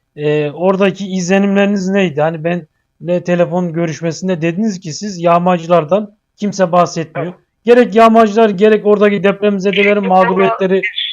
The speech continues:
Speaker 2: sabah
Speaker 1: anlatırsanız.
Speaker 2: erken, biz gece oraya varınca, e, arabanın içine yatmak zorunda kaldık. Sabah kalktığımızda tabi uyanarak kalktık.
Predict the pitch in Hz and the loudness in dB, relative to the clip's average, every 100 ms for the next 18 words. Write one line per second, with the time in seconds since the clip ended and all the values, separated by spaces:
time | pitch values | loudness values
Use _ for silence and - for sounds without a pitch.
0 | - - 202 220 233 220 180 147 - - | -8 0 4 4 2 0 0 -2 -8 -18
1 | _ _ _ _ _ _ _ _ _ _ | _ _ _ _ _ _ _ _ _ _
2 | _ _ _ - 208 202 214 214 196 196 | _ _ _ -8 -6 -4 -6 -6 -10 -10
3 | 208 202 208 233 214 190 170 _ 165 165 | -6 -2 -2 -4 -10 -12 -12 _ -20 -20
4 | 165 170 165 165 _ 180 190 196 190 - | _ _ _ _ _ -20 -20 -20 -14 -14
5 | 196 185 _ 196 - 180 180 190 208 165 | -14 -20 _ -20 -20 -20 -20 -20 -18 -16
6 | 147 - _ _ _ _ _ _ _ _ | -16 -20 _ _ _ _ _ _ _ _
7 | _ _ _ _ _ _ _ _ - - | _ _ _ _ _ _ _ _ -20 -20
8 | - - 185 _ 196 196 196 180 214 240 | -20 -18 -20 _ -20 -20 -20 -14 -10 -10
9 | 190 175 170 175 185 170 160 - 147 - | -8 -10 -10 -20 -20 -20 -12 -6 -6 -8
10 | 233 | -16